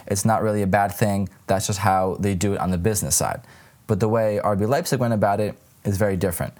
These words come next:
So, there is a corporation called Rasenballsport Leipzig E V. It's kind of like the German equivalent of, like, L L C or incorporated or,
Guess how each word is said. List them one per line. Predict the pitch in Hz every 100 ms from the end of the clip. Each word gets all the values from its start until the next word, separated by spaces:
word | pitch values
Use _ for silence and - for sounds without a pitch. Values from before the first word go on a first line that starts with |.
| - - -
So, | - 95 78 - _ -
there | 113 117
is | 110
a | 107
corporation | - 160 156 135 127 135 123
called | - 113 104 92 - - -
Rasenballsport | 113 120 151 131 123 123 - 123
Leipzig | 110 110 - 110 104 -
E | 113 110
V. | 104 98 95 101
It's | -
kind | - 110
of | 98
like | 104 98
the | 101
German | 107 104
equivalent | 104 - 101 98
of, | 90
like, | 87
L | 104
L | 104 101
C | - 107 101 98 101
or | - 90 85
incorporated | 87 - 110 - 104 101 98 95
or, | 90 87